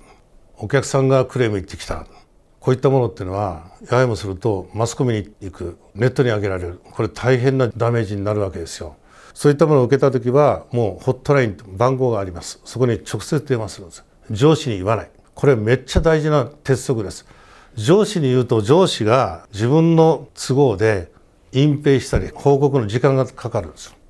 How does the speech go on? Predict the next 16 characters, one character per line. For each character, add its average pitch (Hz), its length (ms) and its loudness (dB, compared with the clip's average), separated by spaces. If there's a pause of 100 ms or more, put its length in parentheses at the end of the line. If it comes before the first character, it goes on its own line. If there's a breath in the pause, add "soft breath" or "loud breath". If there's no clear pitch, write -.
(120)
だ 127 100 0
か 120 120 4
ら 104 60 -2
原 143 160 4
則 131 220 0
は 147 180 4 (120)
全 156 360 0
て 180 80 2
の 165 80 4
社 - 160 -4
員 113 100 -2
が 120 200 0 (100)
直 117 120 -2
接 107 300 -4
行 85 60 -12
く。 - 220 -12